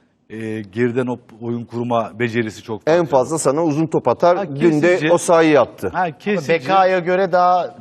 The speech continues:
Speaker 3: tercih ediyor anladığım kadarıyla.
Speaker 1: Ha, ki-, tabii canım, kesinlikle. Zaten Mourinho gelir gelmez Çağlar'la anlaşma imzaladılar.
Speaker 3: Ama Bekao daha iyi kesici.
Speaker 1: Uzattılar yani.
Speaker 3: Daha iyi kesici Bekao ama.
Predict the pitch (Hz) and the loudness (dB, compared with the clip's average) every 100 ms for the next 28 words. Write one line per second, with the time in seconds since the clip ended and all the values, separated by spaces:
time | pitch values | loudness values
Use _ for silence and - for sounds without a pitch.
0 | - 143 143 131 139 117 113 98 87 87 | -4 0 0 -2 -6 -4 -4 -4 -8 -10
1 | 87 85 175 73 123 95 107 127 147 160 | -10 -8 -8 -10 -16 -18 -8 -6 -2 0
2 | 214 214 135 151 156 185 214 208 165 143 | 0 0 -6 -6 -6 -2 0 2 0 2
3 | 160 180 160 131 147 160 190 165 180 202 | 2 2 -4 -6 -6 -4 -4 -4 -2 0
4 | 175 185 196 180 180 185 185 175 180 170 | 0 0 -2 0 2 2 2 0 -2 -6
5 | 185 214 180 123 92 92 170 151 156 202 | -6 -4 0 -2 -2 -4 -2 -2 -2 0
6 | 190 160 165 170 151 185 180 175 208 226 | 0 0 0 -2 0 2 2 4 6 6
7 | 208 139 104 120 143 170 170 - 165 - | 6 4 0 -2 0 0 0 -2 -6 -6
8 | 156 175 151 151 127 92 73 67 | -6 -2 0 2 2 0 -4 -14